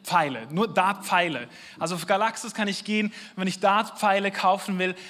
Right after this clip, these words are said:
ha-, kann ich auswählen aus achthundert irgendwas mögliche, unterschiedliche Dart-Pfeile. <laughs> Hallo?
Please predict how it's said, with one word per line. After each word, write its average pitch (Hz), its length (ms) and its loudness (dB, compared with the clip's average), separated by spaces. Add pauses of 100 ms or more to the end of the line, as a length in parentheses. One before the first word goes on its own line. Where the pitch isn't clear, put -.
(160)
ha-, - 80 -6
kann 202 220 2
ich 202 180 -2
auswählen 196 640 2
aus 180 380 -2
achthundert 196 680 0
irgendwas 185 600 0
mögliche, 202 540 0
unterschiedliche 202 580 -2
Dart-Pfeile. 139 760 -4 (1000)
<laughs> - 760 -10
Hallo? 180 400 4